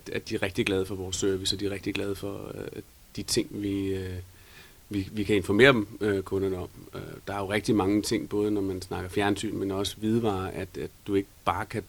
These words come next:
trykke på en knap på nettet. Øhm, der er rigtig mange, der får købt det forkerte. Øh, og det får vi så at vide, at, øh, vi er rigtig gode til at, at hjælpe dem videre, og, og, så de får det rigtige varer med hjem,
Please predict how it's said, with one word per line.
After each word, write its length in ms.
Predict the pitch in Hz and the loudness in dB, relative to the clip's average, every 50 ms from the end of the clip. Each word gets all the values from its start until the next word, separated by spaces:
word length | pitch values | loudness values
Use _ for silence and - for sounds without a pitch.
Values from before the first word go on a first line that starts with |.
| - - | -8 -8
trykke 240 | - - 101 - - | -4 -4 -4 -4 -4
på 80 | 104 | -6
en 60 | 101 | -6
knap 220 | - - 101 92 - - | -4 -2 -2 -2 -2 0
på 60 | 110 | 2
nettet. 320 | 101 98 98 98 104 101 - - - | 2 4 4 2 0 -4 -8 -6 -4
Øhm, 540 | 110 107 98 95 92 92 95 92 92 92 92 - - - - - - | -2 0 0 0 0 -2 -4 -6 -6 -8 -10 -14 -20 -20 -14 -6 -2
der 80 | 113 | 0
er 80 | 113 110 | 0 2
rigtig 240 | 110 110 - 127 113 | 2 2 2 4 4
mange, 200 | 104 101 107 101 | 4 4 2 2
der 60 | 107 | 0
får 140 | - 107 101 | -2 -6 -4
købt 240 | - - 131 - - | -2 -2 -2 -2 -2
det 80 | - | -10
forkerte. 340 | - 98 - 95 - - - - - - - - - - - - - - - - - - | -8 -6 -4 -4 -6 -6 -8 -16 -20 -20 -20 -20 -20 -20 -20 -20 -20 -20 -20 -20 -18 -16
Øh, 60 | - - - - - | -16 -16 -14 -14 -14
og 140 | - - - - - | -12 -12 -10 -4 0
det 120 | 120 113 - | 0 0 4
får 120 | 127 120 | 4 2
vi 100 | 104 101 | 2 4
så 120 | - 107 | 2 4
at 160 | 104 101 101 95 | 4 4 4 2
vide, 360 | 98 98 98 101 98 98 95 | 0 -2 0 0 0 0 -2
at, 80 | 92 - - | -2 -6 -6
øh, 300 | 101 101 101 98 92 98 | -6 -6 -6 -6 -8 -8
vi 260 | 98 98 98 98 98 98 98 - - - | -8 -6 -6 -6 -8 -10 -12 -16 -18 -16
er 80 | - - | -10 -10
rigtig 200 | 110 92 - - | -10 -8 -8 -4
gode 200 | - 95 95 98 | -4 -4 -4 -4
til 140 | - - - | -6 -6 -6
at, 160 | - 95 98 98 95 - | -6 -6 -10 -10 -10 -8
at 80 | 98 98 | -6 -4
hjælpe 180 | 95 95 92 - | -4 -4 -2 -2
dem 140 | 95 95 92 - - | -4 -4 -4 -6 -8
videre, 420 | - 101 98 98 104 107 104 98 - | -4 -2 0 2 2 2 2 0 -2
og, 200 | - 98 95 - - | -6 -8 -10 -10 -12
og, 120 | - - - - - - - - - | -14 -16 -16 -20 -20 -20 -20 -20 -14
så 140 | - - 95 | -10 -10 -10
de 80 | 98 | -8
får 160 | - - 76 | -6 -6 -6
det 120 | - 98 98 | -6 -4 -6
rigtige 260 | 98 92 - 104 92 | -6 -4 -2 -4 -2
varer 160 | 90 90 92 | -2 -2 -4
med 120 | 98 95 92 | -4 -4 -6
hjem, 140 | 92 90 | -6 -8